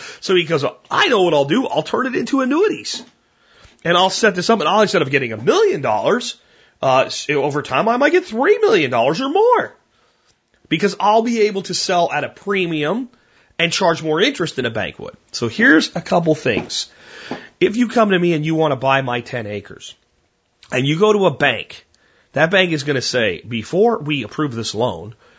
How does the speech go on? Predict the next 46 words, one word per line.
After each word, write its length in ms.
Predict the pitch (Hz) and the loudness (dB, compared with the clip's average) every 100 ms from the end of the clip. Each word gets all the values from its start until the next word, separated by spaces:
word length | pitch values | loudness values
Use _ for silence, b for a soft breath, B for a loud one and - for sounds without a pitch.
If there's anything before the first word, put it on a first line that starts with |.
| b | b
we 140 | 127 190 | 0 2
would 140 | 208 | 4
like 180 | 127 123 | 4 2
to 100 | 113 | 0
have 160 | 110 107 | -4 -4
someone 280 | 135 135 | -4 -6
come 180 | 113 104 | -4 -2
out 160 | 110 - | -2 -2
and 80 | 98 | -8
appraise 400 | - 156 175 120 | -6 0 2 2
that 160 | 87 | -2
property, 460 | - 92 95 143 156 | -2 -2 -2 -2 0
and 60 | |
it 100 | - | -2
can't 260 | - 254 311 | -2 -4 -2
be 80 | 247 | -4
you, 200 | 156 139 | -2 -4
and 80 | 123 | -4
it 80 | |
can't 200 | - 175 | 0 0
be 80 | 175 | 0
the 80 | 143 | 0
guy 160 | 127 123 | 2 2
you're 140 | 117 | 0
selling 380 | - 160 135 117 | 0 2 2 4
it, 200 | 123 B B B B | 2 B B B B
and 140 | 185 185 | -2 0
it 80 | |
can't 220 | 247 240 220 | 0 0 0
be 160 | - | 0
anyone 340 | 220 285 233 196 | 0 2 0 0
that 80 | |
you 100 | 180 | 0
have 120 | 175 160 | 2 2
any 180 | 151 | 0
influence 400 | 151 151 123 110 | -2 -2 -4 -4
over, 320 | 113 104 107 117 | -4 -4 -2 -2
and 180 | 156 | -2
it 80 | 151 | -2
has 200 | 180 185 | -2 -6
to 60 | 165 | -4
be 120 | 160 | -4
a 60 | 147 | -2
neutral 320 | 214 240 202 | -2 0 2
third 260 | 175 143 - | 2 0 2
party 380 | 117 110 139 | 2 2 0